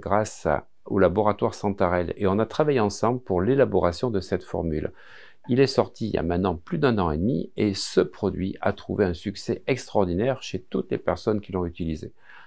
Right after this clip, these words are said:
En particulier, les coachs que je forme et les hypnos l'utilisent énormément pour les personnes qui ont des problèmes de stress,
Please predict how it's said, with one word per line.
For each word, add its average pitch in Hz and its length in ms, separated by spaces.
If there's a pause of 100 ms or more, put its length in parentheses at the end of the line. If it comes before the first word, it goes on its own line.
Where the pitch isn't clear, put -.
(100)
En 82 100
particulier, 107 640
les 120 160
coachs - 400
que 76 120
je 80 100
forme 151 400
et 80 40
les 85 240
hypnos 120 320
l'utilisent 101 680
énormément 104 680 (360)
pour 143 240
les 95 120
personnes 87 640 (120)
qui - 180
ont 92 100
des 73 120
problèmes 87 560 (260)
de 95 140
stress, - 540